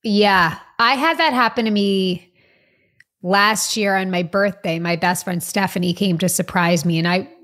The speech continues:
all, all my friends flew here, but I really did not think she was coming, and I totally understood why. And she showed up, and I, that, I,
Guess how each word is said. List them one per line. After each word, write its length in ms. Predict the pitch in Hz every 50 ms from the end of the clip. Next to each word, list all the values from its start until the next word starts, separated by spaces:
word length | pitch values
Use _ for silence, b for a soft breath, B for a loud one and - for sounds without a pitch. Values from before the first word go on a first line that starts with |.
| - - -
all, 300 | - 202 202 208 - - -
all 240 | 262 262 277 277 277
my 160 | 294 294 277
friends 320 | 285 - 277 262 247 214 -
flew 220 | - 262 262 254
here, 360 | 233 202 233 226 220 220 214
but 140 | 196 220 208
I 80 | 202 208
really 440 | 190 180 202 214 208 208 214 214
did 140 | 190 220 208
not 240 | 208 190 180 202 -
think 220 | - 196 190 190
she 220 | 170 - - 214 196
was 180 | 185 185 175
coming, 580 | - - 185 170 175 185 208 233 269 285 320 320 B B B B B -
and 160 | 214 220 202
I 80 | 190
totally 520 | 180 185 - - 226 214 202 208 202 196 190
understood 520 | 185 180 180 190 175 - - 202 185 170
why. 600 | 170 165 160 160 165 165 170 170 185 254 269 254 B B B B B B B B B _ -
And 560 | 220 208 202 196 185 185 185 180 185 185 220
she 280 | - - - - 220 202
showed 340 | - - - 208 196 185 202
up, 240 | 196 185 180 - -
and 120 | 226 185 180
I, 260 | 180 175 180 180 - -
that, 240 | 196 208 190 - - - -
I, 300 | - - 180 202 202